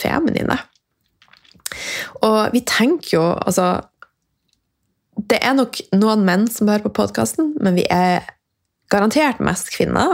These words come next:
og det var også mest kvinner på workshopen. Eh, selv om jeg tenker at dette er vel så viktig, og like, ikke, ikke vel så viktig, men like viktig for menn. Eh, for vi har alle en energi, vi har alle et hjerte,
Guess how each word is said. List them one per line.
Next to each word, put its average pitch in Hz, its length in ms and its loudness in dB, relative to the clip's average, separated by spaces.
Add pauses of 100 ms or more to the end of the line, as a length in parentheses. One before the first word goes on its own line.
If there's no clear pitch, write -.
og 190 380 2 (320)
det 196 100 2
var 190 80 4
også 202 160 2
mest 202 400 0
kvinner 196 360 0
på - 120 -2
workshopen. 190 800 0 (100)
Eh, 185 680 2 (340)
selv 226 240 0
om 208 80 2
jeg 185 160 -2
tenker 190 300 0
at - 100 -20
dette - 300 -2 (100)
er 196 240 2
vel 202 360 2
så - 120 -6
viktig, 180 360 0 (200)
og 190 140 2
like, 196 400 0
ikke, 190 140 2 (260)
ikke 185 160 0
vel 170 220 0
så 202 120 -6
viktig, 208 240 -2
men 185 140 2
like 180 480 0
viktig 180 320 -4
for 170 100 0
menn. 160 220 2 (680)
Eh, 180 240 2
for 180 160 -2
vi 190 140 4
har 196 420 2
alle 180 320 2
en 165 160 -2
energi, 165 380 0 (100)
vi 180 140 0
har 170 340 0
alle 180 240 0
et - 220 -8
hjerte, - 340 -2